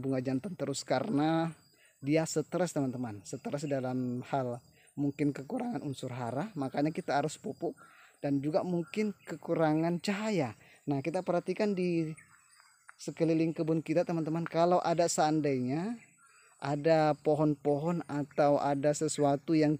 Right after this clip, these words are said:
sekiranya bisa menaungi kelapa sawit kita ini, kita wajib bunuh atau kita wajib hilangkan, teman-teman, supaya cahaya itu bisa seratus persen ke kebun kita ini.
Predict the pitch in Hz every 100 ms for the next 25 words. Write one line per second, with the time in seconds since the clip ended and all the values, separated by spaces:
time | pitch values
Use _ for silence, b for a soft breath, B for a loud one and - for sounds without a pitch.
0 | - - 151 - 156 151 151 151 147 147
1 | 156 147 143 143 143 143 139 135 - b
2 | b b b b b - 147 151 147 143
3 | 143 - - 131 123 202 262 _ _ _
4 | _ 147 175 220 175 160 160 190 - _
5 | _ _ 156 143 147 175 247 - 151 170
6 | 180 175 165 160 156 156 180 - 143 156
7 | 165 170 165 147 139 127 135 139 135 139
8 | 135 175 175 151 143 139 131 143 170 147
9 | 143 - 147 143 - B B B - -
10 | 143 139 151 - 151 139 185 180 - 156
11 | 147 143 147 143 143 143 139 135 131